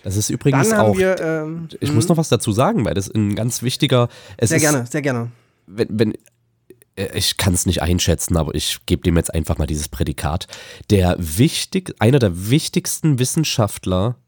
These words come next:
Speaker 1: äh, die wir in Deutschland gerade haben, weil mit dem trifft sich auch Angela Merkel, trifft sich, äh, der Söder, treffen sich alle Politiker auch, äh, fast täglich, denn das ist einer der Wissenschaftler, von denen die Politik jetzt gerade immer spricht, ne? Also, äh,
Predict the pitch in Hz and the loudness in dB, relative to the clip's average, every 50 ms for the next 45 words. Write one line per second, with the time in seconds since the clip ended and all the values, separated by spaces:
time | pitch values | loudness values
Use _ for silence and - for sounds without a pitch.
0 | _ - - 98 95 - 113 110 117 95 104 95 110 107 - - 123 107 - - | _ -4 0 0 0 2 2 0 2 2 2 2 0 0 0 2 -2 -2 0 0
1 | - 85 85 85 107 139 143 92 92 101 92 85 87 90 90 87 - - 123 123 | -2 -2 0 0 0 0 0 0 0 0 0 0 2 2 2 0 0 2 4 4
2 | 120 113 135 151 160 - - - 131 127 - - 120 - - 101 98 - - 98 | 4 4 4 2 -2 -4 -4 -2 -2 -2 -2 -4 -4 -2 -2 -2 -2 0 -2 -2
3 | 92 92 92 90 101 120 131 131 123 - - 117 113 113 113 107 - - 95 - | 0 2 2 2 2 4 2 2 2 2 2 2 4 4 2 0 0 -4 -8 -6
4 | - - 92 90 - - 87 92 92 92 92 98 98 92 - - 95 92 - 120 | -4 -4 -4 -4 -4 -4 -4 -2 0 0 -2 -2 -2 -4 -2 -2 -2 0 2 2
5 | 123 117 117 113 110 110 107 - 117 104 113 104 107 98 - - 113 139 139 - | 2 4 4 4 4 4 2 0 -2 0 0 0 0 -2 0 0 0 0 2 2
6 | 113 107 143 - 170 - - 85 - 82 95 117 - - - - - - - - | 2 0 2 0 -2 -6 -4 -4 -2 0 -2 -2 -2 -8 -20 -20 -18 -6 0 2
7 | 95 92 90 - - 95 - - - - - 131 143 139 - - 85 110 - - | 4 4 2 2 0 -2 -2 -2 -6 0 0 0 2 0 -2 -2 -2 -2 -2 -6
8 | - - - - - - - 107 104 101 101 92 - 113 123 - 147 135 - - | -10 -14 -18 -16 -10 -2 0 2 2 2 2 2 2 2 2 2 -2 -4 -4 -6
9 | - - - _ _ _ _ _ _ - 101 107 127 135 120 123 113 139 - - | -12 -16 -20 _ _ _ _ _ _ 2 2 4 4 4 4 4 2 2 0 -2
10 | 104 - - 113 92 - - 92 85 - 95 85 98 95 95 95 95 95 87 101 | -2 0 0 -2 -2 0 -4 -4 -2 0 0 2 2 2 2 2 0 -2 -2 -4
11 | 90 - 117 107 104 - - 156 - 214 - - - - 73 - 80 - 76 76 | -2 0 0 0 2 0 -2 -2 -2 -4 -4 -4 -8 -6 -4 -4 -4 -4 -4 -4
12 | 76 - - - - - 80 78 - - - 98 104 123 143 - - 98 95 107 | -4 -6 -8 -10 -8 -8 -8 -8 -8 -6 -2 0 0 0 0 0 0 2 4 4
13 | 95 - _ _ - - | 2 2 _ _ -14 -10